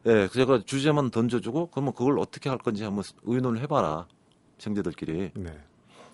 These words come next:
Speaker 1: 그러면 이제 마사이족들은 땅을 손을 안 대니까 못 팔 거 아니에요.
Speaker 2: 네.
Speaker 1: 그래서 처음에는 그래서 이제 근처에 있는 끼꾸유족, 아까 농사 짓는 부족을 데려다가 땅을 파괴시킨 거예요. 한 일당을 주고.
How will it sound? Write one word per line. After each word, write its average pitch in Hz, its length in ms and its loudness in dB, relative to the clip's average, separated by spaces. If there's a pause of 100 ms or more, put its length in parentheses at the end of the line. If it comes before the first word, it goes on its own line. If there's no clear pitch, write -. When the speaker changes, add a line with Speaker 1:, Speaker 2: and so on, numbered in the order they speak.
(120)
Speaker 1:
그러면 165 260 4
이제 - 180 -8
마사이족들은 131 800 0 (1300)
땅을 143 240 4
손을 160 260 0
안 104 120 2
대니까 90 420 -2
못 95 160 -8
팔 127 180 -2
거 98 100 -2
아니에요. 73 220 -6 (140)
Speaker 2:
네. 85 200 -12 (300)
Speaker 1:
그래서 127 160 -4
처음에는 170 640 2
그래서 120 300 0
이제 107 280 -2 (360)
근처에 131 480 4
있는 120 160 2
끼꾸유족, 113 600 0
아까 107 100 -2
농사 135 340 2
짓는 113 340 -2
부족을 110 460 -4
데려다가 85 680 -2 (200)
땅을 117 200 0
파괴시킨 127 520 -6
거예요. 71 240 -6 (840)
한 - 120 -10
일당을 104 340 -2
주고. 85 320 -8